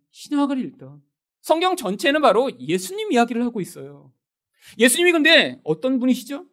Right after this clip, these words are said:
그 하나님의 약속을 지금 오셔서 이루신 분이시고, 그리고 지금도 성령으로 우리와 함께 계시며, "내가 이 어둠에도 불구하고 반드시 너희를 구원해내겠다." 지금도 계속 말씀하시는 하나님이신 것입니다. 여러분,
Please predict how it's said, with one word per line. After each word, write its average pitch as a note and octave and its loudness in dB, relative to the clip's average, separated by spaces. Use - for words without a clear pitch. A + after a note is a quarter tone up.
그 E4 4
하나님의 E4+ 6
약속을 B3+ 2
지금 C#4+ -6
오셔서 B3 2
이루신 A#3 -6
분이시고, G3 -10
그리고 E3 0
지금도 E3+ 0
성령으로 D4 0
우리와 G3+ 0
함께 A3+ -6
계시며, E3 -6
"내가 F3 6
이 F3+ 2
어둠에도 G#3 6
불구하고 A3 8
반드시 A#3 0
너희를 B3+ 2
구원해내겠다." G#3+ -2
지금도 E4 0
계속 D4 -2
말씀하시는 D4 4
하나님이신 C4+ -6
것입니다. C3+ -20
여러분, A3 2